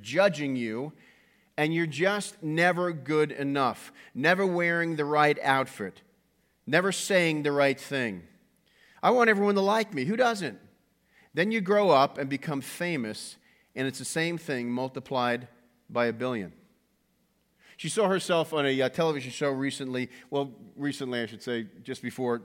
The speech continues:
that interview she did, and she went into a full-fledged panic.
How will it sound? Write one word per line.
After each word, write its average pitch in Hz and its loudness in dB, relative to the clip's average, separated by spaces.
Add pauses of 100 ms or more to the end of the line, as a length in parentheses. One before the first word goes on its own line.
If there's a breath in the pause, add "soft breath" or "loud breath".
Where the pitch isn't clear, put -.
that 123 -2
interview 117 -6
she 131 -8
did, 107 -6 (320 loud breath)
and 127 -4
she 160 -8
went 160 -2
into 151 -4
a 131 -4
full-fledged 143 -4
panic. 131 -2